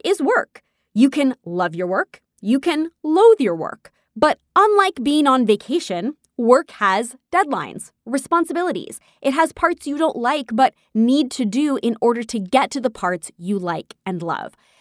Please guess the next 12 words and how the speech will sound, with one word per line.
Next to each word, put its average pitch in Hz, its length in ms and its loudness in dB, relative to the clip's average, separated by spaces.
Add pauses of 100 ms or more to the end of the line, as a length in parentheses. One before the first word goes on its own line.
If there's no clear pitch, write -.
(340)
I 262 200 4
love 262 680 4 (140)
what 196 280 -2
I 185 140 -4
do, 185 400 -8 (580)
and 247 140 4
my 277 160 4
week 285 340 0
would 262 160 -2
look 262 240 0
so 349 440 -2
different 214 500 -4